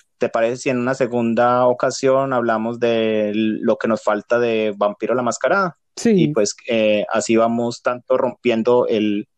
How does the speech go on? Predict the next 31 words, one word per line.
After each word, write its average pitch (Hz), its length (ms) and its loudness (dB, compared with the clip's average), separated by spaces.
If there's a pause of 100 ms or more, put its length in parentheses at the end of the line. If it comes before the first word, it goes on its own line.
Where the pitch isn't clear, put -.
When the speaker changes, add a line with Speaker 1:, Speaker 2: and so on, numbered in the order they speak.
(100)
Speaker 1:
un 120 120 -2
poco 147 320 0
el 143 100 2
lore. 143 280 2 (200)
No, 120 360 0
no 123 60 2
estamos, 131 460 -4
eh, 110 360 2
introduciéndonos 113 800 0
en 113 120 0
el 113 120 4
lore 113 260 2
como 123 240 -2
tal, 127 360 -4
pero 131 220 0
pues 127 180 0
más 123 200 -2
o 135 60 -2
menos 135 260 -2
están 123 200 -4
dando, 127 500 -4
eh, 117 320 0
eh, 110 280 0
tratamos 123 380 -2
de 139 60 4
dar 123 160 0
unas 143 200 -4
pinceladas 120 680 0
de 135 100 0
lo 123 220 0
que 113 380 2